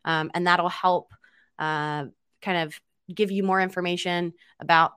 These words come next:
your event registration process. And I know, Mary, you said you took some notes, so <laughs> we're all gonna be revamping our reg processes for the fall. But that brings us to the end of the episode.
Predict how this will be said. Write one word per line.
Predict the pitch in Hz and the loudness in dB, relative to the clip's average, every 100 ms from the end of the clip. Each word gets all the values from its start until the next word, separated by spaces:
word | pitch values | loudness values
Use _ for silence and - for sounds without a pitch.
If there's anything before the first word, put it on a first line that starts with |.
| - | -8
your | 165 170 | -2 0
event | 165 170 170 | 2 0 0
registration | 180 175 160 175 180 | -2 -2 -4 -4 -4
process. | 170 160 165 170 175 - | -2 -2 2 0 0 -6
And | 151 151 | -10 -8
I | 160 | -6
know, | 160 | -4
Mary, | 160 160 | -4 -4
you | 165 | -6
said | 147 165 | -8 -12
you | |
took | - 190 | -12 -10
some | - 180 | -6 -4
notes, | 160 165 - | -4 -6 -6
so | - 156 180 - - 254 294 | 2 2 2 -2 0 2 2
<laughs> | 285 - - - - | -2 -8 -14 -20 0
we're | 214 | 8
all | 202 196 | 10 10
gonna | 202 190 | 6 2
be | 202 202 | 2 2
revamping | 208 226 196 196 196 | 0 2 4 4 2
our | 185 185 | 4 4
reg | 185 190 | 2 2
processes | - 180 185 185 190 | 2 2 2 -4 -4
for | - | -2
the | 180 | -4
fall. | - 175 180 180 _ _ _ _ _ _ - | 4 4 4 2 _ _ _ _ _ _ 4
But | 208 - _ | 4 4 _
that | 196 220 247 | 4 6 6
brings | 254 254 | 0 0
us | 262 | -2
to | - | -4
the | 226 220 | 0 0
end | 208 | 2
of | 202 | 2
the | 196 | 2
episode. | 190 226 - 285 370 | 0 -2 0 0 0